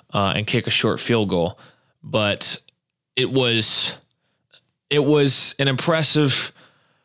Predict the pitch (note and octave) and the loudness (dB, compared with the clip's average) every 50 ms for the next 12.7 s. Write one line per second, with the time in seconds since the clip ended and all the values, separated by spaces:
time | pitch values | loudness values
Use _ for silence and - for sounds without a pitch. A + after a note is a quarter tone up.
0 | _ _ _ _ - E3 E3+ F#3 D#3 F#3+ A3 A3 - E3 B2 - - - - D3 | _ _ _ _ 0 2 2 2 2 2 2 2 0 -2 -4 -6 -10 -4 -2 0
1 | A#2+ G2+ - - - - - - - _ _ _ _ _ - B2+ A#2+ A#2 A2+ - | 0 0 -2 -2 -2 -2 -2 -4 -8 _ _ _ _ _ 0 2 2 2 2 0
2 | - - D#3 D#3+ E3 E3 D3 B2+ C3+ B2 A#2+ A#2 A#2 A#2 A2+ A2 A2+ - _ _ | 0 0 0 0 2 2 2 2 2 2 2 0 0 0 -2 -4 -6 -10 _ _
3 | _ _ - - A#2+ A#2 A2+ A2+ A2 G#2+ G#2+ G#2 G2+ F2+ F2 - - - _ _ | _ _ -4 0 0 2 2 2 2 0 0 -2 -6 -6 -10 -16 -20 -20 _ _
4 | _ _ _ _ _ _ _ _ _ _ _ _ A2+ G#2 E2 C3+ B2+ A#2 G#2 F#2 | _ _ _ _ _ _ _ _ _ _ _ _ -20 -4 -2 0 0 0 0 0
5 | - - - - - _ _ _ _ A#2+ A#2+ A#2 C3 A#2+ - B2 B2 A2+ A#2+ A#2 | -2 -4 -4 -6 -12 _ _ _ _ -4 0 0 0 0 0 0 0 0 2 2
6 | A2+ A2 A2 A2 - - A2+ G#2+ G#2 G2+ - G#2+ G#2 - - - G2 F#2 G2 G2 | 0 0 -2 -4 -6 -4 0 0 0 0 0 0 2 2 0 0 -2 -2 -2 0
7 | G#2+ A#2+ B2+ C3 C3 C3 C3 A#2+ A2 A2 G2+ A#2+ C3 C3 A#2 D3+ C#3+ B2 D3+ C#3 | 0 2 2 2 0 0 0 0 0 0 2 2 0 2 0 0 2 2 0 0
8 | B2+ A#2+ A#2 B2 B2 A#2+ - - F#2+ - - C3 B2+ B2 A#2+ A#2 A2+ G#2+ - - | 0 -2 -2 -2 -2 -4 -6 -8 -6 0 0 2 4 4 2 2 0 -2 -2 -2
9 | A#2+ A#2 A#2+ A#2 A2+ A2 A2 - - - - - - - _ - - - F2+ - | 0 0 0 0 0 -2 -4 -8 -16 -16 -16 -18 -20 -8 _ -6 -4 -4 -4 -6
10 | - - - - C3 B2 D3 - - - D#3 C#3+ C#3+ C#3+ C3 C3 D3 D3 D3 C#3+ | -6 -2 0 0 2 2 0 -2 0 0 2 4 4 4 4 2 2 2 2 2
11 | C3+ B2+ A#2+ D3 D3 D3+ E3+ - - - - - - - - - - - - _ | 2 2 2 2 2 2 2 0 -4 -10 -18 -20 -20 -20 -20 -20 -20 -20 -20 _
12 | _ _ - G2 G2 F#2+ F#2+ F#2+ G2 G2 - - - - | _ _ -2 0 0 2 0 0 -2 -2 -4 -6 -8 -12